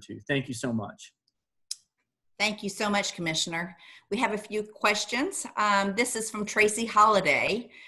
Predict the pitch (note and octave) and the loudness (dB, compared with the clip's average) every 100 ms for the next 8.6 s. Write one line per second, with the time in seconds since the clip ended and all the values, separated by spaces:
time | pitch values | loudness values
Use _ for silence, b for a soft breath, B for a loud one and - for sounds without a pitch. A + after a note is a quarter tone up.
0 | B - F#3+ G#3 A3 A3 G#3+ A3+ B3 C4+ | B -6 -2 0 0 4 4 4 2 -2
1 | - A3+ G#3+ G3+ G#3 A#3 D4 A3 G3+ G3 | -2 0 2 2 2 0 2 4 6 4
2 | G#3 G#3 F3+ F3+ F3 F3+ G3+ G3 - D3 | 0 0 2 2 0 -2 0 0 0 -4
3 | D#3 F3+ F3 E3 - G3 G3 G#3+ F#3+ F3 | -4 -4 -4 -4 0 0 0 -2 0 0
4 | E3+ E3+ D#3+ - B3 C#4 - E3 C#3+ F3 | -2 0 -2 -2 0 0 0 0 0 -2
5 | F#3 _ _ - F#3 F#3+ G#3+ A3 G#3+ D#3+ | -6 _ _ -2 -2 0 0 0 2 2
6 | B2+ D#3 D3+ - - _ _ _ _ - | 2 -2 -8 -12 -14 _ _ _ _ 2
7 | G3+ G#3+ G#3+ C4 E4 E4 C4 B3 B3+ C4 | 2 2 -2 -2 -2 2 6 8 8 4
8 | C4+ - B3 B3 A#3 | 0 -2 -2 0 0